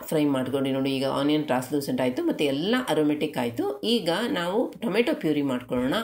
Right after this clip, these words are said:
ಎರಡು ದೊಡ್ಡ ಟೊಮೆಟೊ ಕಟ್ ಮಾಡಿರೋದನ್ನು ನಾನು,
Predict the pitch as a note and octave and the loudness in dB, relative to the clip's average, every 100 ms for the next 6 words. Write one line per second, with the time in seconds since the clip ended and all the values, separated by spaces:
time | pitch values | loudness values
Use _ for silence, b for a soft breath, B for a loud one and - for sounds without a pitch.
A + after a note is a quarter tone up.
0 | B B B B F#3 G#3 F#4+ A3 D#3+ E3+ | B B B B -2 0 4 6 6 6
1 | F#3+ C4 F#3+ F3+ G3 F#3+ D3+ - D#3+ D3 | 4 2 4 2 0 0 -2 0 -2 0
2 | C#3 C#3+ D#3 G3 E3+ E3+ | 0 0 0 0 0 0